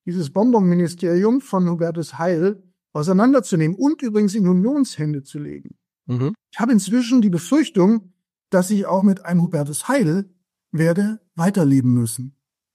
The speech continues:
Speaker 2: Und dann fragt man sich jetzt, wenn wir beide hier schon mal so Pi mal Daumen zwanzig, dreißig, vierzig Milliarden Euro <laughs> einsparen können, also wo man denkt, das könnte leicht gehen.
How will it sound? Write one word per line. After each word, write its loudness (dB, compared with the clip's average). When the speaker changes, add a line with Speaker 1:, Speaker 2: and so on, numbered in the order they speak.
Speaker 2:
Und 2
dann 2
fragt -2
man 2
sich -2
jetzt, -4
wenn 2
wir 0
beide -2
hier -4
schon -4
mal 0
so -2
Pi 2
mal 4
Daumen 0
zwanzig, -4
dreißig, -4
vierzig -6
Milliarden 0
Euro -6
<laughs> -6
einsparen -2
können, 0
also -4
wo 0
man 4
denkt, 0
das -2
könnte 2
leicht 0
gehen. -4